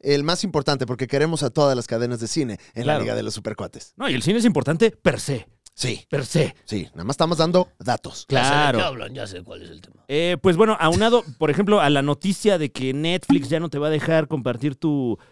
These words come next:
Speaker 2: tu contraseña, etcétera, porque, pues bueno, estos titanes del entretenimiento ya se están quedando con las arcas no tan llenas. A M C dice, "Nosotros también queremos lana.
Speaker 1: ¡Úrgeme!
Speaker 2: ¡Úrgeme lana!".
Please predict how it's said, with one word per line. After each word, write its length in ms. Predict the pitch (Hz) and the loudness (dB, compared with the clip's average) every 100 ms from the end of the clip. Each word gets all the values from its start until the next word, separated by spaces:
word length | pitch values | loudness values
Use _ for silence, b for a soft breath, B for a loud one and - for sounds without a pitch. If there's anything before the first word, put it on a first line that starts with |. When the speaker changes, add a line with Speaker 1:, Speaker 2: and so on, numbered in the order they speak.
| b | b
Speaker 2:
tu 240 | - 135 123 | -4 -2 -2
contraseña, 800 | 127 123 123 - 170 175 165 135 | -2 -2 -2 0 0 0 0 0
etcétera, 500 | - 151 151 143 101 | 0 0 0 -2 -4
porque, 220 | 104 104 | -8 -10
pues 120 | 95 | -8
bueno, 180 | 95 165 | -6 -6
estos 180 | 123 143 | -8 -12
titanes 460 | - 107 131 139 123 | -12 -10 -8 -6 -4
del 120 | 110 | -4
entretenimiento 760 | 95 101 101 104 117 127 123 b b b | -6 -8 -6 -6 -4 -4 -4 b b b
ya 180 | - 107 | -6 -6
se 100 | - | -6
están 320 | 101 - 117 | -8 -4 -4
quedando 340 | 110 110 110 123 | -4 -4 -4 -4
con 280 | - 98 95 | -4 -4 -4
las 200 | 92 - | -6 -4
arcas 400 | 110 - 107 98 | -6 -4 -6 -4
no 160 | 107 | -4
tan 240 | - 147 160 | -4 -4 0
llenas. 460 | 196 165 151 220 b b _ | 2 2 -2 -8 b b _
A 240 | 131 190 180 | 0 4 6
M 340 | 196 202 180 | 6 4 2
C 400 | - 180 185 285 _ _ | 2 4 4 0 _ _
dice, 680 | 120 160 202 - 214 240 359 - _ _ _ _ _ _ _ _ _ _ _ _ _ _ - | _ 2 2 4 2 2 -2 -14 _ _ _ _ _ _ _ _ _ _ _ _ _ _ 0
"Nosotros 280 | 220 330 214 | 2 2 2
también 200 | 320 269 | 2 2
queremos 240 | 320 320 | 4 4
lana. 340 | 247 254 180 - _ _ _ _ _ - | 4 4 2 -2 _ _ _ _ _ 4
Speaker 1:
¡Úrgeme! 500 | 349 330 262 143 - | 6 6 2 0 2
Speaker 2:
¡Úrgeme 540 | 294 427 - 254 240 | 6 6 6 6 8
lana!". 460 | 240 262 269 226 165 | 8 6 6 4 2